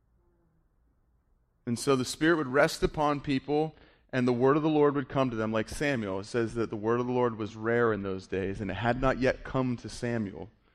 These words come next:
And so when Samuel's sleeping, he says, "Samuel." And he runs to Eli, "Here I am.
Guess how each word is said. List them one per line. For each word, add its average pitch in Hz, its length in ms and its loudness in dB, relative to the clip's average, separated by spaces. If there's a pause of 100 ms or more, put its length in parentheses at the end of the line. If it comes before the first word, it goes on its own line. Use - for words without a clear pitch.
(460)
And 113 160 -4
so 117 220 2
when 113 160 2
Samuel's 120 420 -2
sleeping, 131 440 -2
he 113 80 -4
says, 101 280 -8
"Samuel." 131 640 -10 (380)
And 104 80 -16
he 101 40 -10
runs 107 280 -6
to 107 80 -6
Eli, 104 300 -4
"Here 123 280 -10
I 131 60 -8
am. 131 400 -12